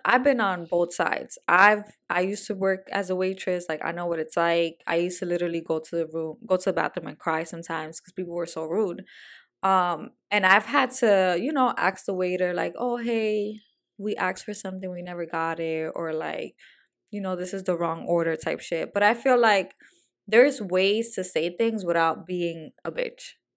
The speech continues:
Like, you don't have, like, even if they got your order wrong, even if they're taking a long time, I feel like you can address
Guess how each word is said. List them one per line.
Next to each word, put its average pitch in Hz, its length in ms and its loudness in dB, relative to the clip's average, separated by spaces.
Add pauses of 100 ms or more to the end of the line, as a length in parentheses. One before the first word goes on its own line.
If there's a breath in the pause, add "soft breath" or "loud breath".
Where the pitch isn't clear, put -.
(420)
Like, 175 140 -2
you 190 120 -2
don't 220 160 2
have, 185 320 4
like, 190 260 0
even 247 280 -2
if 262 100 0
they 226 120 4
got 202 200 2
your 170 140 0
order 175 400 0
wrong, 165 500 -4
even 196 280 -6
if 185 200 -4
they're 165 180 2
taking 180 420 -6
a 170 80 -4
long 170 220 -4
time, 165 380 -6
I 185 100 0
feel 208 180 -4
like 180 260 0
you 208 120 -4
can 214 260 -4
address 170 600 -2